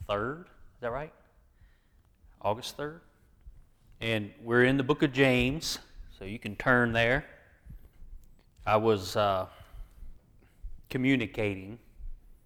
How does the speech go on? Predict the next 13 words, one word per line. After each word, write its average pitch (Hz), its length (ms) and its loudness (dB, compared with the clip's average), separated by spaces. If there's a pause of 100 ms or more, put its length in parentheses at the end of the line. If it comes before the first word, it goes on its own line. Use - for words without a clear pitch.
(360)
with 98 260 -2
my 92 140 -6
buddy 95 340 -2
Lee, 104 480 -2 (140)
the 92 80 -18
one 95 200 -12
that 92 160 -14
reads 101 380 -6
the 98 80 -14
Bible 92 320 -2
all 98 400 2
the 98 60 -10
time, 95 480 -8